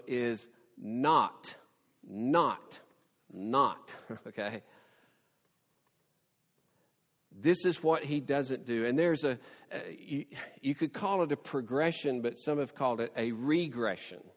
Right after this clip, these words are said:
here into sin. So that at first we're moving, then we're stationary, then we're sitting. That's the, the regression here. Uh, perhaps the idea that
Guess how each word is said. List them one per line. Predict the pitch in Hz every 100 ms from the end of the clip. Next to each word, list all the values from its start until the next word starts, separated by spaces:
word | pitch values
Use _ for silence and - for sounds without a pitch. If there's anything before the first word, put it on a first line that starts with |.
| _
here | - 87 - - _ _ _ _ _ _ _ _ _
into | 131 135 - 123
sin. | - 135 110 87 - - _ _ _ _ _ _ _
So | - 160
that | 147 143 - - - -
at | - -
first | 165 165 208 - - - _ _ -
we're | 131
moving, | 127 143 156 156 196 220 240 220 - - _ _ - _
then | 117 151 160
we're | 160 156
stationary, | - - 165 165 - 151 147 151 165 185 - - _ _ _ _
then | 120 143 147 143
we're | 135 135
sitting. | - - 151 101 85 - _ _ -
That's | 110 117
the, | - 113 - _ -
the | 95 120
regression | 107 131 117 120 123 123 117 92 92
here. | - 117 104 82 - _ _ _ - - - -
Uh, |
perhaps | - 175 190 180 -
the | 175
idea | 170 160 170 165
that | 143 131